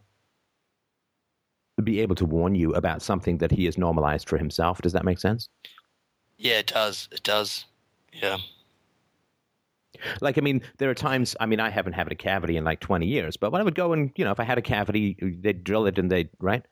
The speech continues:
Speaker 1: And that, that's normal. That's, you know, you got a cavity, you get it drilled and capped or whatever, right? And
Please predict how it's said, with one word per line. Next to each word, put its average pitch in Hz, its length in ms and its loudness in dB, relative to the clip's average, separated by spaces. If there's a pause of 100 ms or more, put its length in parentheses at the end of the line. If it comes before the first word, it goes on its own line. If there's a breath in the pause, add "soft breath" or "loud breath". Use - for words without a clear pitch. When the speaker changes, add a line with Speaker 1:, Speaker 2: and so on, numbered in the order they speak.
(420)
Speaker 1:
And 123 140 0
that, 131 200 -2
that's 139 200 0
normal. 117 340 0
That's, 104 280 -2
you 123 140 -2
know, 90 60 0
you 107 100 2
got 123 120 0
a 110 40 -4
cavity, 110 320 2
you 95 80 0
get 92 140 0
it 82 100 -2
drilled 90 280 0
and 85 80 -4
capped 85 300 -6
or 82 40 -2
whatever, 73 220 0
right? 113 160 0 (560 loud breath)
And 131 520 2